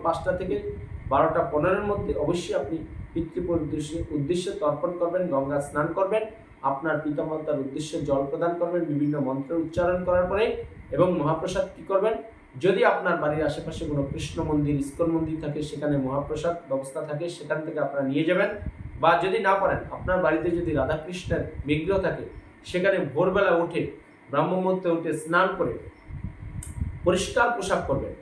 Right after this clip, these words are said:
যদি পরিষ্কার পোশাক পরে কেউ তর্পণের দিন যেতে না পারেন, তাহলে কী করবেন? আপনি নতুন বস্ত্র পরিধান করতে পারেন, পরে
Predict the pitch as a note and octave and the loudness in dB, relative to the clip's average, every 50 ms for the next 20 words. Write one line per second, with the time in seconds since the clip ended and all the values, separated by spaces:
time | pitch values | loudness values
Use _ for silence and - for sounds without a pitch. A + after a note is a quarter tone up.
0 | - - - - - - - - - C3+ E3+ E3+ F#3+ - - F3+ F#3 F#3 - - | -18 -20 -20 -20 -20 -20 -18 -6 0 2 2 2 2 2 2 2 2 0 -2 0
1 | - G#3+ G#3+ - - F#3+ F#3 G3 G3+ F#3+ - - G3 G3 - F#3 F#3 F3+ F3 F3 | 2 2 2 2 0 -2 0 2 2 2 2 0 -2 -2 -2 2 2 2 2 0
2 | - - - - - - - - - - - - - - - - - - D#3+ D#3 | -2 -8 -12 -18 -20 -20 -20 -20 -20 -20 -20 -20 -20 -20 -20 -20 -2 2 2 2
3 | D#3+ D3+ F3 F3 F3 E3 E3 E3+ E3 D3 D3+ D3+ D#3 E3+ E3 E3 E3 F3 F3+ F3+ | 2 2 2 2 2 2 2 2 2 2 2 2 2 2 2 2 2 2 0 0
4 | F#3 - D3 C#3+ D3 D3 D#3 E3 D#3+ - F#3 F3+ G3 G#3 G#3 - - - - - | -2 -2 0 0 0 2 2 0 0 2 0 0 0 -2 -4 -6 -10 -14 -16 -20
5 | - - - - C3+ C#3 - - G3 F#3 F#3 - - - - C3+ D#3+ D#3 F#3 F3+ | -20 -20 -6 -4 -2 -2 0 0 0 -2 -2 -4 -6 -4 -2 0 0 2 2 2
6 | F3 E3 D#3 D3+ - - D#3+ D#3 D3+ D3+ C#3 C#3 C#3+ D3 D3 D3 E3+ E3+ - F3+ | 4 2 2 0 0 0 0 0 0 0 0 2 2 0 2 0 -2 -2 -2 0
7 | F3+ F#3 F#3 - - G#3 - - - - - - E3 F#3 G#3+ - - - | 0 0 0 0 -2 -6 -10 -14 -18 -14 -2 0 2 4 4 4 2 -2